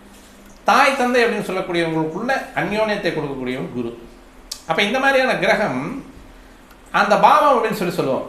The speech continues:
நம்ம ஒரு ஜாதகத்தை வந்து ஐந்தாம் பாவம் அப்படின்றது வந்து குழந்தையை குறிக்கக்கூடிய பாவம். அந்த இடத்துல போய் உட்காந்துட்டார் அப்படின்னா அந்த பாவகத்தை கெடுக்குமா அப்படின்றதான் ஒரு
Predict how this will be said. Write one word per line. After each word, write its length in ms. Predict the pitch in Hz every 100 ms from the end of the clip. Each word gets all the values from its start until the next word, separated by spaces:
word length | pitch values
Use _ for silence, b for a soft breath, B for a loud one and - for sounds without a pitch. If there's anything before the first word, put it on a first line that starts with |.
| -
நம்ம 180 | 165 208
ஒரு 80 | 196
ஜாதகத்தை 340 | 202 208 208 185
வந்து 160 | 185 175
ஐந்தாம் 260 | 180 185
பாவம் 140 | 170 156
அப்படின்றது 300 | 143 131 131
வந்து 140 | 151 190
குழந்தையை 280 | 202 208 170
குறிக்கக்கூடிய 480 | 156 139 - 127 127
பாவம். 260 | 98 95 - - - - - 151
அந்த 100 | 190
இடத்துல 200 | 196 214
போய் 140 | 196
உட்காந்துட்டார் 400 | 165 170 160 147 127
அப்படின்னா 280 | 117 120 254 - - - - -
அந்த 120 | 160 165
பாவகத்தை 400 | 156 185 160 151 160 127
கெடுக்குமா 500 | 117 - 104 87 87 - - - - - - - - - - - - - - - -
அப்படின்றதான் 580 | 165 170 151 151 175 131
ஒரு 140 | 120